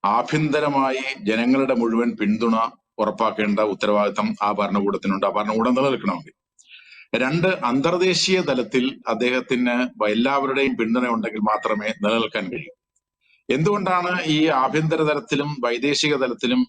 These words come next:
ഈ വളരെ മയപ്പെട്ട തരത്തിലുള്ള സമീപനം അദ്ദേഹം സ്വീകരിക്കുന്നത്? രണ്ട് കാരണങ്ങളാണ് അതിന്റെ എനിക്ക് ഇത് കാണ-, കാണാനുള്ളത്. ഒന്ന്, ഈ സാമ്പത്തികമായി തകർന്ന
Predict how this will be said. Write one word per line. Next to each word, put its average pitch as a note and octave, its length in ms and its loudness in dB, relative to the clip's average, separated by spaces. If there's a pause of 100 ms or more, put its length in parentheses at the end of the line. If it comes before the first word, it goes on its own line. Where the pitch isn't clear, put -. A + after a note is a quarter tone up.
ഈ A#2+ 440 0
വളരെ C3+ 500 0 (240)
മയപ്പെട്ട B2+ 640 0
തരത്തിലുള്ള B2+ 640 -2
സമീപനം A#2+ 540 0
അദ്ദേഹം A2 240 -2
സ്വീകരിക്കുന്നത്? A2+ 680 -2 (500)
രണ്ട് G3+ 220 2
കാരണങ്ങളാണ് C3 800 0
അതിന്റെ A#2 220 -2
എനിക്ക് A#2 400 -2
ഇത് B2+ 120 -2 (360)
കാണ-, G#2 260 -2
കാണാനുള്ളത്. G2+ 400 0
ഒന്ന്, C3+ 400 2 (420)
ഈ B2+ 320 2 (260)
സാമ്പത്തികമായി D#3+ 1040 0 (160)
തകർന്ന D#3 760 0